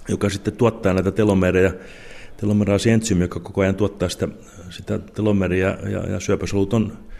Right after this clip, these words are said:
kuolemattomia, mutta, mutta se ei taas sitten niin kuin sen isäntäeliön kannalta tämä kuolemattomuus syöpäsolussa ei ole mikään hyvä asia, koska se johtuu sitten tämän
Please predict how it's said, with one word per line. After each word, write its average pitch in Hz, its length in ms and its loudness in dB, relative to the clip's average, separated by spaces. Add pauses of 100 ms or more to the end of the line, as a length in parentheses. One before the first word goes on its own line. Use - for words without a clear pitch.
(300)
kuolemattomia, 95 760 6
mutta, 92 360 2
mutta 101 540 -2 (640)
se - 160 -6
ei 104 60 0
taas - 280 -2
sitten 104 280 -2
niin 101 140 2
kuin 98 100 -6
sen 104 280 -2 (640)
isäntäeliön 107 1160 2
kannalta 90 480 2 (400)
tämä 95 180 -2
kuolemattomuus 92 720 0
syöpäsolussa 87 640 0
ei 85 80 2
ole 87 120 0 (220)
mikään 92 280 -4
hyvä 95 240 4
asia, - 260 -2
koska - 260 -12
se 92 100 -6
johtuu 85 320 -10
sitten 82 320 -10
tämän 85 220 -10